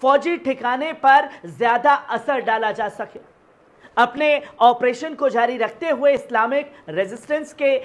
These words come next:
मुजाहिदीन ने उत्तर इजराइल की बस्तियों को निशाना बनाते हुए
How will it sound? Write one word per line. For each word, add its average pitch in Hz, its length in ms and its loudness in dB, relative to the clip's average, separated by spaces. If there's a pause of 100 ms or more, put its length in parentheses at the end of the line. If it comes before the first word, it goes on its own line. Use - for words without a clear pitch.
(140)
मुजाहिदीन 220 720 -4
ने 277 120 -2 (100)
उत्तर 277 400 0 (200)
इजराइल 226 420 2
की 285 200 -10
बस्तियों 202 480 -8
को 294 160 -4
निशाना 254 420 0
बनाते 214 440 -4
हुए 269 360 2